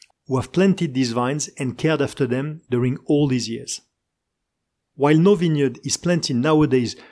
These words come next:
without extensive soil analysis, it is fascinating to ponder that it was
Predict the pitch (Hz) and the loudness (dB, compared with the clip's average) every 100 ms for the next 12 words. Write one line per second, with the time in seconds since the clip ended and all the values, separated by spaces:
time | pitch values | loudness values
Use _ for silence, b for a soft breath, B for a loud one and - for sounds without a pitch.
0 | B 117 110 127 131 - - - 147 143 | B -2 -2 -2 -4 -6 -4 0 0 0
1 | - 147 135 - 143 127 110 143 160 123 | -2 0 -2 -2 0 0 0 2 2 0
2 | 117 - - _ _ _ _ _ _ 147 | -4 -6 -12 _ _ _ _ _ _ -6
3 | 147 147 - 202 - 156 147 135 131 110 | -4 -6 -2 0 0 0 0 -2 -4 -6
4 | - b b - 156 - 190 180 147 120 | -8 b b -4 -2 0 0 2 0 0
5 | 110 - - - 123 127 123 - | -6 -12 -14 -10 -4 -4 -4 -8